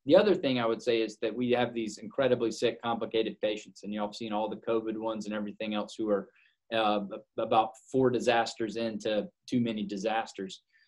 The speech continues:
Um, you know, some of those folks really probably don't need antibiotics. Um, and you've seen 'em where they've been on vancomycin for fourteen days. You've not grown anything out of their culture. Yes, they still have a fever and a leukocytosis, and they look pretty poor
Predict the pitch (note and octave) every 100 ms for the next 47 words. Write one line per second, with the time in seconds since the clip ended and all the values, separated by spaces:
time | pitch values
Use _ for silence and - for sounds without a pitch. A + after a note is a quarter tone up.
0 | - - A2+ A2+ A2 G#2+ - D3 A#2+ -
1 | - G3+ G#3+ F#3 E3 - D#3+ B2+ - B2+
2 | C3 D#3 D3 B2+ - _ _ _ _ -
3 | D3+ D3 B2+ B2+ A#2 A2 A#2+ A2+ G#2 G2+
4 | G2 F#2 F#2 F#2 F2+ - - _ _ _
5 | _ A2 A2+ G#2+ G#2+ - B2+ B2+ A#2+ -
6 | D3+ D3+ C#3 C3 B2 A#2+ A#2+ C3 B2 A2+
7 | B2+ C3 B2+ A#2 C3 B2+ A#2 B2+ A#2+ G#2+
8 | - C#3 C#3 C3 B2 A#2+ A#2 A#2 A2+ G#2+
9 | - _ _ _ A#2 G#2+ C3 C#3 B2+ C3
10 | C3 C3 B2+ B2+ B2 B2 A#2 G#2+ - C#3+
11 | C#3 C3+ C3+ B2 A#2+ A#2+ _ _ _ C#3+
12 | D3 - - B2 B2 C3 A#2+ A2+ - C3
13 | B2+ B2 B2 A#2 A#2 B2 B2 A#2+ A2+ B2
14 | A#2+ B2 A#2 A2+ G#2+ A2 C3+ - C3 A#2+
15 | G2 C#3 C#3+ A#2 G#2